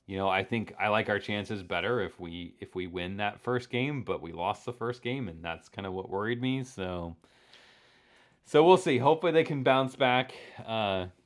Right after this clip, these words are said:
and we'll get to predictions a little bit later about the main series. But before we do that, we've got some quick things to kinda fast-paced segment here.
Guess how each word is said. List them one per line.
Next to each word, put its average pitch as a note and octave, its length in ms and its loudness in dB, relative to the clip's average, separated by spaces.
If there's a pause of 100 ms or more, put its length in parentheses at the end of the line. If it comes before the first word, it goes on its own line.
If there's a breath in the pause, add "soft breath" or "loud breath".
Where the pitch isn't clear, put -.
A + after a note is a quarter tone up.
(240)
and G2 140 -8
we'll F#2+ 100 -6
get G2+ 160 -4
to - 100 -8
predictions G2+ 580 -4
a - 20 0
little F#2+ 200 0
bit F2 140 -8
later F2+ 460 -2 (120)
about E2+ 280 -10
the F2 60 -8
main F#2+ 300 -4
series. F#2+ 420 -4
But F2+ 180 -6
before G#2 360 -4
we G2+ 120 0
do G2 160 -4
that, G#2 400 -2 (720)
we've A#2+ 200 0
got C#3+ 220 4
some A#2+ 220 -2
quick C3 300 0
things B2+ 280 2
to G#2 100 -4
kinda F#2+ 500 -2 (1700 soft breath)
fast-paced A#2+ 680 6
segment G2+ 460 4
here. D#2 300 -6